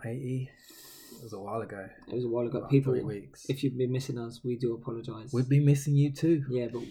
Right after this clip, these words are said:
Speaker 2: work and drama and families, kids, you know,
Speaker 1: Yeah.
Speaker 2: as I'm sure it does for everyone else, you know, it gets on top of you sometimes.
Speaker 1: But the difference is,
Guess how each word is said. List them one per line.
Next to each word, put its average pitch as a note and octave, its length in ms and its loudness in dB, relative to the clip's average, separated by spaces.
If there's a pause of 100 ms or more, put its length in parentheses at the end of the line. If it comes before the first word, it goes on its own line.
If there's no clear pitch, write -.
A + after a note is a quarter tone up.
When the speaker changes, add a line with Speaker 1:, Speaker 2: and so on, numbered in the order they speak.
Speaker 2:
work C3 500 4
and A2+ 320 -8
drama C3 560 0
and A#2+ 180 -8
families, B2+ 600 0
kids, - 480 2
you B2 140 -6
know, A#2 280 -6
Speaker 1:
Yeah. G#2+ 220 -12 (320)
Speaker 2:
as C#3 160 4
I'm C3+ 120 4
sure D3 200 4
it C3 80 4
does C#3 160 4
for C3 260 -2
everyone C3 320 2
else, A#2+ 320 -4
you A#2 120 -4
know, A2 80 -4
it B2 120 -8
gets B2+ 200 -2
on A#2 80 -6
top B2 140 -6
of B2+ 40 -8
you A#2 80 -4
sometimes. A2+ 520 -12 (160)
Speaker 1:
But A#2+ 220 4 (200)
the G#2+ 60 -8
difference - 380 -6
is, A2 300 -6